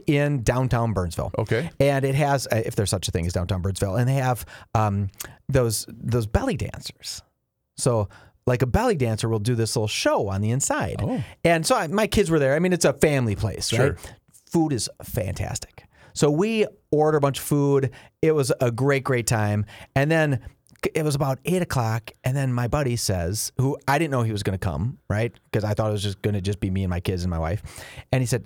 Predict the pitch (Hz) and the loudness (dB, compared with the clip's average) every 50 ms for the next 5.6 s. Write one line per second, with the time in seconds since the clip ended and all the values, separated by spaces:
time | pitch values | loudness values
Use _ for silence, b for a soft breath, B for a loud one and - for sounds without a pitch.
0 | - - - 113 110 - - - 113 110 107 - 135 165 180 175 131 101 95 95 | -4 -2 -2 -2 -2 -4 -4 -4 -4 -2 -2 -2 -2 -2 0 -2 -2 -2 -2 -2
1 | 92 120 123 120 113 104 - - - 196 196 160 113 104 - - 98 98 - - | -2 -2 -2 -2 -2 -4 -4 -4 -2 -2 0 0 -2 -2 -4 -4 -6 -6 -4 -4
2 | 131 151 180 185 175 - 156 123 113 107 104 98 98 98 - - - - 160 160 | -4 -2 -2 -2 -2 -2 -2 -2 -2 -2 -2 -2 -4 -4 -4 -4 -4 -2 -2 -2
3 | 131 117 104 - - - 240 339 311 208 110 95 101 110 - - 110 117 117 117 | -2 -2 -4 -2 -2 -2 -2 0 -2 -2 -2 -2 -4 -4 -2 -2 -2 -2 -2 -2
4 | 135 - - 277 277 131 95 - - - B B B B B B B B B B | -2 -2 -2 -2 -2 -2 -4 -6 -10 -16 B B B B B B B B B B
5 | - - 196 - - - 196 196 - - - | -6 -4 -4 -2 -4 -4 -4 -6 -6 -6 -8